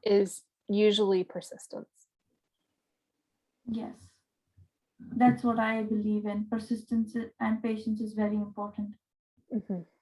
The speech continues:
Speaker 2: And,
Speaker 1: Absolutely.
Speaker 2: um, I would like to know, Haley, what kind of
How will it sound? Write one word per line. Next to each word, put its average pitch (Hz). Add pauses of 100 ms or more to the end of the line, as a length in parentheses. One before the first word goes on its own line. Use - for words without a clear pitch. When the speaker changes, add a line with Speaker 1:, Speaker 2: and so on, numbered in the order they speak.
(640)
Speaker 2:
And, 285
Speaker 1:
Absolutely. 254
Speaker 2:
um, 240 (480)
I 254
would 311
like 269
to 277
know, 240 (520)
Haley, 277 (760)
what 269
kind 285
of 277